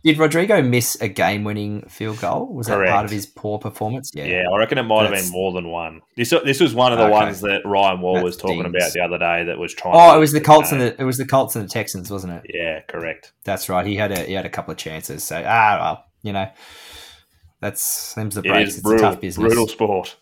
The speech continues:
Speaker 1: Yeah, so they, they signed those two boys to the practice squad. They're gonna be battling it out to, um, take the place against the Jags this week, I think. So
Speaker 2: Yeah.
Speaker 1: it'll be one of them. Yeah.
Speaker 2: It definitely will
Speaker 1: So,
Speaker 2: be one of them.
Speaker 1: but, like, you know, Rodrigo's misfortune,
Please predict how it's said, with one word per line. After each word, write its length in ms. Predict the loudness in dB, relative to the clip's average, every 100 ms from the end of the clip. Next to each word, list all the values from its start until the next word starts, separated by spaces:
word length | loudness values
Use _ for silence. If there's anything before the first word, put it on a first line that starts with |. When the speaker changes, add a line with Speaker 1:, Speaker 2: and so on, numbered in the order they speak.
| _ -20 -20 _ _ _ _ _ _
Speaker 1:
Yeah, 200 | -2 -2
so 160 | 0 0
they, 720 | 4 4 4 2 0 -4 -6
they 120 | -6 0
signed 240 | 2 2
those 140 | 2 0
two 160 | -2
boys 240 | 0 -2 -2
to 80 | -8
the 60 |
practice 340 | -4 -4 -4 -8
squad. 420 | -6 -4 -4 -8 _
They're 140 | -6 -6
gonna 100 | -4
be 80 | -4
battling 380 | -2 -2 -4
it 60 | -6
out 220 | -6 -8 -10
to, 540 | -10 -8 -8 -8 -12 -16 -20 -20 _
um, 540 | -14 -12 -12 -14 -16 _ _ _ -14
take 140 | -14
the 60 | -10
place 220 | -10 -10
against 220 | -10 -12
the 60 | -12
Jags 300 | -10 -10 -10
this 160 | -12 -10
week, 180 | -12
I 40 | -12
think. 260 | -12 -12 -10
So 180 | -10
Speaker 2:
Yeah. 220 | -8 -6 -8 -10 -20 -12
Speaker 1:
it'll 100 | -8
be 80 |
one 160 | -4 -4
of 80 | -4
them. 220 | -6 -6 _ _ _ -14
Yeah. 160 | -12 -12 _
Speaker 2:
It 160 | -8
definitely 340 | -4 -4 -4 -6
will 80 | -6
Speaker 1:
So, 100 | -6
Speaker 2:
be 60 |
one 140 | -8 -12
of 60 |
them. 140 | -14 -14 -16 -20 -20 2
Speaker 1:
but, 200 | 2 4
like, 200 | 2 2
you 60 | 2
know, 240 | 0 -2 -6
Rodrigo's 540 | -6 -2 0 0 -2 -4
misfortune, 720 | -4 -2 -2 -2 -4 -4